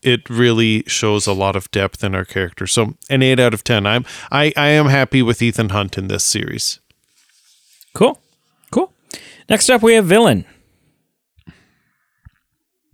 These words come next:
Speaker 1: Hmm.
Speaker 2: And for villain,
Speaker 1: <laughs> Rinse, cycle, repeat.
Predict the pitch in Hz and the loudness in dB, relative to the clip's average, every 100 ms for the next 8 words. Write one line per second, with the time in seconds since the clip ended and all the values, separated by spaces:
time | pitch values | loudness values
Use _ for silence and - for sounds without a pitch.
0 | - - 117 104 92 127 127 - 180 196 | -10 -2 0 0 0 0 0 2 2 4
1 | 151 117 82 101 - _ _ _ _ _ | 4 2 0 -10 -20 _ _ _ _ _
2 | _ - - - - 120 127 131 - - | _ -8 -8 -8 -10 -2 0 2 0 2
3 | 120 120 110 95 - 127 113 | 2 2 -2 -4 -4 -4 -4